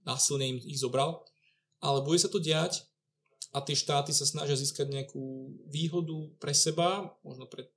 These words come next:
to vedenie toho štátu, alebo možno pre svojich obyvateľov, to bolo to lepšie.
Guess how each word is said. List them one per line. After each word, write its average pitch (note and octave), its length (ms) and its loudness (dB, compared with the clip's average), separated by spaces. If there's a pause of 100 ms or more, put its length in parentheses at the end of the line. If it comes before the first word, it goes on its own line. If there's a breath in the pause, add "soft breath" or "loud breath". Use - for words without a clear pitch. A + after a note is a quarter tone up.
to - 120 -14
vedenie C#3+ 440 0
toho D3 200 -4
štátu, D#3+ 420 -4
alebo B2+ 220 -2
možno C3 160 -12
pre - 160 -8
svojich C#3 220 -4
obyvateľov, C3+ 540 -4 (600)
to - 80 -20
bolo - 200 -16
to - 120 -12
lepšie. C3 480 -4